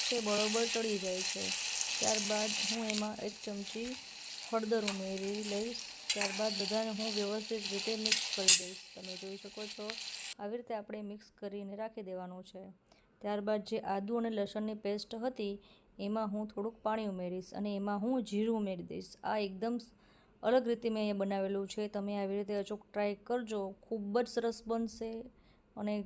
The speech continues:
ફેમિલી લોકો તમારા વખાણ કરતા નહીં થાકે. આદુ મરચાં, આદુ લસણની પેસ્ટ અને જીરું છે હું બટેકામાં ઉમેરી દઈશ, જેથી કરી એનો ટેસ્ટ છે તે ખૂબ જ સરસ આવે. હવે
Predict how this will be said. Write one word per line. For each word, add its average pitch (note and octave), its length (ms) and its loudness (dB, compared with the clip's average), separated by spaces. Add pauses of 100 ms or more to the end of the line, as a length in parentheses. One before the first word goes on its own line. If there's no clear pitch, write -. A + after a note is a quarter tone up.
(680)
ફેમિલી A#3 440 4
લોકો A3 260 0
તમારા G3+ 440 0
વખાણ G#3+ 320 -2
કરતા G3+ 280 0
નહીં A3 200 0
થાકે. F#3 400 -2 (720)
આદુ G3+ 260 4
મરચાં, A3 500 4 (120)
આદુ G#3+ 380 2
લસણની A3 580 2
પેસ્ટ G#3+ 320 2 (600)
અને G#3 280 2 (560)
જીરું G#3+ 360 0
છે A3 280 2
હું G#3+ 220 2 (120)
બટેકામાં G#3+ 680 0
ઉમેરી G#3 360 2
દઈશ, F3+ 260 -2 (880)
જેથી G#3 320 -2
કરી A3+ 300 8
એનો A3 140 4
ટેસ્ટ G#3+ 380 4 (120)
છે A#3+ 140 8
તે G#3 140 2
ખૂબ G#3 260 0
જ G#3+ 100 2
સરસ A3 340 4
આવે. F#3 320 4 (600)
હવે G#3+ 220 8